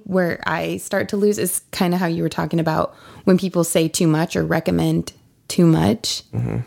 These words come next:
Speaker 1: or on this, like, kind of self-righteous, like, "I know how the world works the best and you should listen to me." Be-, and people do that in their personal lives, even if they're not, you know,
Speaker 2: Mm-hmm.
Speaker 1: on Instagram.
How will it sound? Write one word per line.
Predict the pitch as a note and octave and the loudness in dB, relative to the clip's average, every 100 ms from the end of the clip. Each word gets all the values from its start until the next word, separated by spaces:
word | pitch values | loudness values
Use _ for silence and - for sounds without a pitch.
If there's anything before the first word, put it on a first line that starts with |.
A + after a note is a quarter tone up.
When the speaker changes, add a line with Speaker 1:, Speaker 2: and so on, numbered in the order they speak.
| - | 0
Speaker 1:
or | F#3 F3 | 4 4
on | E3+ F3 | 4 2
this, | F3 E3+ | -2 -2
like, | F3 | -6
kind | - F3 D#3+ | -2 -2 0
of | |
self-righteous, | - E3 E3 - - E3 - E3+ F3 | 0 -2 -2 -2 -2 -2 -2 -2 0
like, | F#3 E3+ - - - - _ | -2 -4 -8 -20 -20 -20 _
"I | F#3 F#3 | -4 -2
know | F#3 F3+ F3+ F3 F3 - - | 0 0 2 0 -2 -6 -8
how | - F3+ | 0 2
the | E3+ | 2
world | E3 E3 E3 | 2 0 0
works | F3+ E3+ - - | 0 -2 -2 -6
the | - | -4
best | D#3+ D#3+ - F3 | -2 -2 -2 0
and | D#3+ | 2
you | D#3+ | 0
should | - - | -2 -4
listen | E3 - E3+ | -4 0 2
to | |
me." | E3 E3 | 2 2
Be-, | E3+ - | 0 -4
and | - G#3+ | 0 0
people | B3+ B3 | 2 0
do | G3+ G3 | 2 0
that | F3 | 2
in | F3 | 0
their | D#3 | 0
personal | E3 D3+ D#3 | 0 0 0
lives, | E3 - | -2 0
even | F#3+ F3 | 2 2
if | E3 | 0
they're | F3+ | -2
not, | E3 D#3+ - - _ | 0 0 -2 -8 _
you | F#3+ | 0
know, | - | 0
Speaker 2:
Mm-hmm. | - - | -4 -4
Speaker 1:
on | E3+ | -2
Instagram. | G3+ G#3 - G2 F#3+ | -4 -6 -6 -6 -6